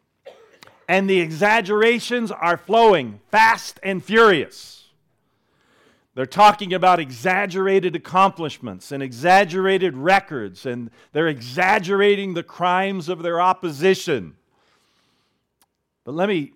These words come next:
s-, just stop, and it doesn't have anything to do with our topic today or Jesus' question to us. But let me just stop and remind you again so that nobody here panics during this election season.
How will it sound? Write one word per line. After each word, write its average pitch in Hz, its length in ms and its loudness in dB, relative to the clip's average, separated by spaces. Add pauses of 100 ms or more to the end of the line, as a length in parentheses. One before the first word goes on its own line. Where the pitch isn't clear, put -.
(120)
s-, - 120 -20
just - 240 -16
stop, 135 440 -2
and 123 80 -10
it 123 80 -12
doesn't 147 280 -6
have 135 100 -6
anything 156 320 -8
to 120 60 -14
do 147 140 -8
with 127 120 -6
our 107 100 -6
topic 123 460 -8
today 113 360 -8
or 104 100 -10
Jesus' 98 480 -16
question 135 540 -12
to 95 180 -12
us. 85 160 -18 (720)
But - 100 -16
let 190 80 -10
me 214 80 -10
just 135 220 -12
stop 139 340 -4
and 120 120 -14
remind 143 460 -4
you 123 240 -8
again 120 460 -8
so 117 200 -12
that 110 140 -12
nobody 143 440 -6
here 131 200 -8
panics 160 600 -14 (300)
during 139 240 -4
this 123 200 -10
election 104 500 -6
season. 87 460 -20